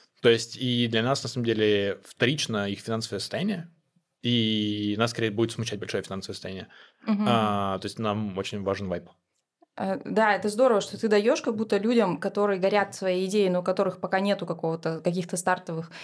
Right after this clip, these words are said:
Speaker 2: денег, э, заняться этим делом. И расскажи поподробнее про вот этот случай. <laughs>
Speaker 1: Да. Ну, во-первых, они горят моей идеей,
Speaker 2: Мгм.
Speaker 1: а не своей идеей. Это очень разная вещь.
Speaker 2: Мгм.
Speaker 1: И, там, А,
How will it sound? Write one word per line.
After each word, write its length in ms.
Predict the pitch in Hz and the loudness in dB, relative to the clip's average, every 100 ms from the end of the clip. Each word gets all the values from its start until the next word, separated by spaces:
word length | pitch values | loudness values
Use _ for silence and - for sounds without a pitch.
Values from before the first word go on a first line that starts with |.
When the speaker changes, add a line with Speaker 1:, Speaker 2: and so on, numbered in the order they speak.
| - | -10
Speaker 2:
денег, 460 | 180 240 311 214 - _ - | 0 2 4 0 -4 _ -8
э, 440 | - 180 175 175 175 | 0 2 4 2 2
заняться 480 | 202 220 196 175 | 2 4 2 -2
этим 200 | 170 170 170 | -4 -2 0
делом. 400 | 190 240 196 185 | 0 0 0 -2
И 480 | - 175 175 180 175 - - | -2 0 0 0 -4 -10 -6
расскажи 540 | 165 143 196 - 220 277 | 0 2 2 2 0 2
поподробнее 520 | 240 202 214 190 170 | 0 2 2 2 0
про 160 | 165 165 | 0 -4
вот 120 | 165 | -2
этот 180 | 165 - | -4 -4
случай. 540 | - 185 175 190 220 262 | -2 -2 2 2 4 2
<laughs> 120 | 254 | 2
Speaker 1:
Да. 160 | 127 104 - | 0 -2 2
Ну, 80 | 165 | 4
во-первых, 400 | 143 175 220 - | 6 8 6 4
они 140 | 123 135 | 0 4
горят 220 | 139 131 | 4 4
моей 340 | 117 120 107 | 2 2 0
идеей, 320 | 92 131 202 - | 0 0 2 4
Speaker 2:
Мгм. 180 | 110 | 4
Speaker 1:
а 60 | - | 4
не 80 | 117 | 2
своей 240 | - 95 | 0 -4
идеей. 160 | 92 - | -4 -8
Это 200 | 98 113 | -2 2
очень 260 | 113 117 117 | 2 6 4
разная 220 | 104 95 | 6 2
вещь. 180 | 87 175 | 2 0
Speaker 2:
Мгм. 120 | 196 | -2
Speaker 1:
И, 640 | 123 113 110 110 104 101 87 | 0 2 2 2 2 2 -4
там, 340 | 95 87 85 _ - 104 - | -8 -8 -12 _ -20 -20 -4
А, 720 | 113 101 95 95 92 92 90 | -2 0 -2 -4 -4 -6 -8